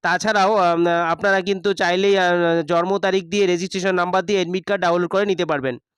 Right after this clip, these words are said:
দেখুন এভাবে আপনারা কিন্তু অ্যাডমিট কার্ডটি ডাউনলোড করে নেবেন। আর মাত্র পাঁচ দিন রয়েছে পরীক্ষার, আপনারা অবশ্যই বাড়িতে বসে থেকে নিজের মোবাইল দিয়েও কিন্তু আপনারা ওয়েবসাইটে গিয়ে অ্যাডমিট কার্ড ডাউনলোড করে নিতে পারবেন। আপনারা দেখতেও পারবেন আপনাদের কোন স্কুলে পরীক্ষা পড়েছে সেটা সব কিছু আপনারা কিন্তু সেটা জানতে পারবেন।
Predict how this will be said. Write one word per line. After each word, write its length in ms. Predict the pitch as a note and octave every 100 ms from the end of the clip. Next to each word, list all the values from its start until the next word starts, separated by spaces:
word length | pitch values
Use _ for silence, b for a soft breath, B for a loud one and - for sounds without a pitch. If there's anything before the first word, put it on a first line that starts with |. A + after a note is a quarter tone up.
| b b b b
দেখুন 240 | E3+ F#3 G#3
এভাবে 300 | F#3 F#3+ G3+
আপনারা 340 | F#3 F3+ F#3
কিন্তু 240 | F3 F#3+ F#3
অ্যাডমিট 300 | E3+ F3+ -
কার্ডটি 260 | F#3 E3
ডাউনলোড 320 | F3 E3 F3+
করে 180 | G#3+ F#3
নেবেন। 300 | F3+ F#3 B3 - B B B
আর 160 | D3+ F3
মাত্র 340 | F#3 - F#3+
পাঁচ 240 | E3+ E3+
দিন 220 | E3 F3+ F3
রয়েছে 280 | F3 E3+ F#3
পরীক্ষার, 480 | F3 F3 - G#3
আপনারা 340 | G3+ D#3 F3+ F3
অবশ্যই 360 | E3+ F3+ G#3
বাড়িতে 300 | F#3+ E3+ E3
বসে 240 | E3+ E3+ F3+
থেকে 260 | F#3 G#3
নিজের 300 | G3 F3 F3+
মোবাইল 300 | F3 E3 E3+
দিয়েও 180 | F3 G3
কিন্তু 240 | G3 F#3 F3+
আপনারা 280 | E3 E3+
ওয়েবসাইটে 460 | E3+ E3+ D3+ F3+ E3+
গিয়ে 240 | E3 G3 C4 b b b
অ্যাডমিট 340 | D3+ E3 F3+ E3
কার্ড 200 | F#3 E3
ডাউনলোড 260 | D#3+ E3
করে 160 | D#3+ E3
নিতে 200 | D#3+ E3+
পারবেন। 320 | E3 E3 G3+
আপনারা 300 | E3 D#3+ E3
দেখতেও 360 | D#3 D#3 F#3 F#3
পারবেন 360 | F3 E3+ A3+ - _ _ _ _ B B B
আপনাদের 380 | D3 D#3 E3+ F3
কোন 280 | F3+ F3 E3+
স্কুলে 260 | - F3
পরীক্ষা 380 | D#3 E3 E3 F3+
পড়েছে 320 | D#3+ D#3+ F#3
সেটা 220 | G3+ E3+
সব 180 | D#3+ E3
কিছু 280 | D3 F3 F3
আপনারা 260 | D3 D#3+ D#3+
কিন্তু 340 | D#3+ D#3 G3+
সেটা 220 | F3 D#3
জানতে 320 | D3 C#3 C3+
পারবেন। 320 | C#3 B2+ A#2+